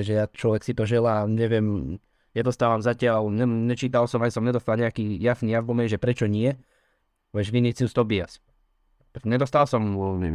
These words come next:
alebo ne, nedočítal som sa a nenašiel som nikde nič kvôli tomu, že prečo by nemohol skúsiť hrať, hrať, o, jeden zápas.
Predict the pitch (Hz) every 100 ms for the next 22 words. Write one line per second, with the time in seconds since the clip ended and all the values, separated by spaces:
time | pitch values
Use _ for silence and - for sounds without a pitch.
0 | 85 - - 127 - - _ _ _ _
1 | _ _ _ _ _ _ _ _ 110 117
2 | 131 143 147 180 190 180 170 180 175 185
3 | 165 139 160 160 160 151 131 143 139 123
4 | 147 117 135 131 139 120 - 151 165 131
5 | 120 127 113 110 107 117 107 104 101 95
6 | 92 - _ _ _ _ - 104 98 -
7 | 104 98 95 92 92 95 95 120 117 107
8 | 107 95 90 -